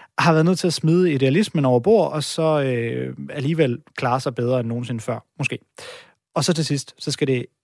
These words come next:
endelig ikke handle om krigen, når vi skal snakke om papirmangel og tysk digitalisering. Det her er altså Radio firs Tysklands program Genau, hvor vi har gang i en stamtisch special. Mit navn er Niklas Stein, og,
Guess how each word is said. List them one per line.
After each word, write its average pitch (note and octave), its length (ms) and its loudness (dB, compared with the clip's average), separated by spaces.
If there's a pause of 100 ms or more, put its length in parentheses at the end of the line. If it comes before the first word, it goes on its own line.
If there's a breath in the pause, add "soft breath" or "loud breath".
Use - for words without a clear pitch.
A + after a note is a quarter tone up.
endelig D#3 420 2
ikke C3 160 -6
handle A#2 160 0
om A#2 100 -4
krigen, A#2 220 -4
når G#2+ 100 -2
vi A2 80 -2
skal B2+ 160 -8
snakke A#2 240 -4
om A#2 100 -2
papirmangel A#2 680 -2 (120)
og C3 100 -12
tysk - 400 -10
digitalisering. A2+ 600 -4 (440 loud breath)
Det D#3 100 4
her D#3+ 80 8
er D#3+ 40 8
altså D3 200 2
Radio C3 180 -2
firs E3 220 -2
Tysklands D3+ 340 -6
program B2 400 -4 (240)
Genau, B2 380 2
hvor D3 200 0
vi A#2+ 120 -2
har A#2 120 0
gang B2 300 -2
i C3+ 40 -6
en A2+ 100 -4
stamtisch C#3+ 640 -2
special. A2+ 640 -4 (360 loud breath)
Mit D#3+ 100 0
navn E3 160 6
er D3+ 40 4
Niklas C#3+ 240 2
Stein, E3 280 2
og, D#3+ 280 2